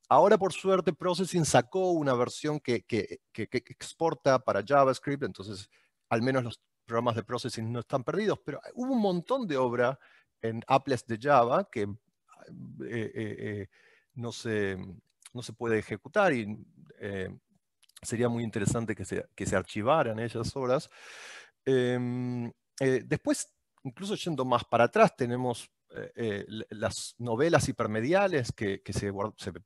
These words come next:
se distribuían en disquete, y muchos de estos disquetes están perdidos, o incluso perdieron la, el magnetismo, entonces ya no se pueden leer. Em,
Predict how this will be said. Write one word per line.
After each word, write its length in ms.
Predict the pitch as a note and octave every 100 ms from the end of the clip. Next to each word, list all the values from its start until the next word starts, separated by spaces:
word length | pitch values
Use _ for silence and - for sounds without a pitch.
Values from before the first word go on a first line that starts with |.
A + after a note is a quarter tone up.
| -
se 180 | - F#2+
distribuían 480 | F#2+ - A2 B2+
en 120 | A#2+ G#2
disquete, 520 | G2 - G3+ F3 -
y 160 | A2 A2
muchos 300 | D3+ F#3 D#3+
de 60 |
estos 180 | C3 B2
disquetes 340 | G2+ - C3 -
están 220 | A2+ G#2+
perdidos, 640 | G#2 B2+ F3+ G3 F#3 E3 -
o 180 | G#2+ G#2+
incluso 340 | G#2 C#3+ -
perdieron 560 | - G2 A2 B2+ B2 G#2+
la, 180 | F#2+ - _ - _ _ -
el 100 | A2
magnetismo, 640 | G2+ G2+ G#2+ A#3+ A3+ D#3
entonces 360 | A2+ A#2+ A2 G#2+
ya 140 | A2+
no 140 | G#2+ G#2+
se 120 | -
pueden 300 | A2 G#2 G2
leer. 420 | C3 F3 E3 D3+ - _ - - - _ C3
Em, 380 | B2+ B2+ A#2+